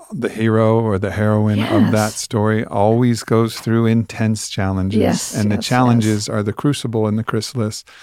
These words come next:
Speaker 1: for their transformation.
Speaker 2: Yes.
Speaker 1: So we want this.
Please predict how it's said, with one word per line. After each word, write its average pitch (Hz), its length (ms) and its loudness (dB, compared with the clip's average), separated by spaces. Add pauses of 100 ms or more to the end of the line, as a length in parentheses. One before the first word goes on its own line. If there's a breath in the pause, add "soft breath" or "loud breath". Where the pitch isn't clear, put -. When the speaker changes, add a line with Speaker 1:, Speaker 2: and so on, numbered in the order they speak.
(140 loud breath)
Speaker 1:
for 110 320 0
their 104 180 -2
transformation. 104 960 -2
Speaker 2:
Yes. - 460 -8 (120)
Speaker 1:
So 120 340 -4 (280)
we 131 80 2
want 170 240 0
this. - 420 -6